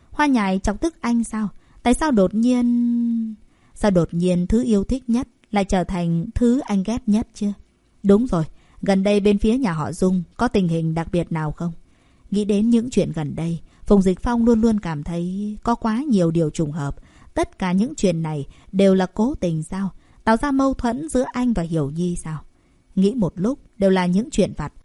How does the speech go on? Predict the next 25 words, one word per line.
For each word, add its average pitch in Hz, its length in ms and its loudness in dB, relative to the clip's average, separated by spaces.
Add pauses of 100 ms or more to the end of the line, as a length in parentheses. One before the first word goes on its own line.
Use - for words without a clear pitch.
(220)
Ở 196 120 2
trong 269 280 0
nhận 208 260 0
thức - 260 -4
của 175 200 2
Phùng 165 200 -2
Dịch 151 200 -8
Phong, 190 280 -4 (280)
những 254 200 2
chuyện 160 240 0
này 156 320 -4
đều 180 200 2
rất - 220 -8
bình 160 220 -2
thường. 143 300 -6 (380)
Trùng 202 180 4
hợp 175 220 -2
xảy 165 240 -4
ra 190 420 -6
cũng 202 240 0
không 214 180 -2
có 262 120 -4
gì 160 240 -4
đáng 175 240 -8
ngạc 170 180 -8